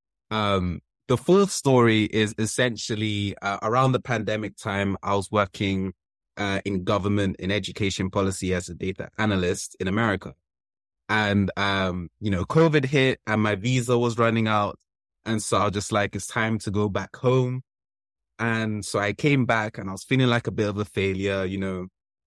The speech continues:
I, I didn't have a job when I came back. Um, I just broke up with my girlfriend. Um, and I was in quite a lot of debt. So I wasn't in the best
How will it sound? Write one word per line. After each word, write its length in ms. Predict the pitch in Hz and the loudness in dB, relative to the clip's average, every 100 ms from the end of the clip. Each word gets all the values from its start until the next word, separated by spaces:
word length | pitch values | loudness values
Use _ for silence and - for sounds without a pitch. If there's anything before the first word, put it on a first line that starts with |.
| - | -10
I, 280 | 104 95 95 | -6 -4 -4
I 40 | |
didn't 160 | 98 104 | 0 0
have 140 | 101 | 0
a 80 | 90 | -2
job 320 | 85 110 107 | 0 2 4
when 100 | 107 | 2
I 120 | 104 101 | 0 0
came 340 | 107 101 98 | -2 -2 0
back. 500 | 101 101 98 - - - | 0 0 -4 -6 -12 -10
Um, 240 | 92 87 - | -8 -6 -6
I 60 | |
just 180 | 98 - | -6 -4
broke 220 | 110 - | -4 0
up 120 | 117 107 | 0 0
with 100 | 92 | -8
my 120 | 92 | -6
girlfriend. 880 | 120 117 107 - 107 107 107 98 104 | 0 0 0 -4 -2 -2 -4 -6 -10
Um, 480 | - 104 98 95 90 - _ _ _ _ _ _ | -10 -2 0 2 -2 -8 _ _ _ _ _ _
and 180 | 107 107 | 0 4
I 80 | 101 | 4
was 180 | 101 107 | 2 0
in 180 | 101 92 | 0 -2
quite 220 | - 127 | 0 2
a 60 | 117 | 4
lot 180 | 113 101 | 2 0
of 140 | 90 | -2
debt. 260 | 104 90 - | -2 -2 -4
So 160 | 110 | -4
I 120 | 98 | 0
wasn't 340 | 110 123 117 117 | 2 2 2 -2
in 120 | 110 | -2
the 80 | 98 | -4
best 480 | 107 104 - - | -4 -4 -6 -12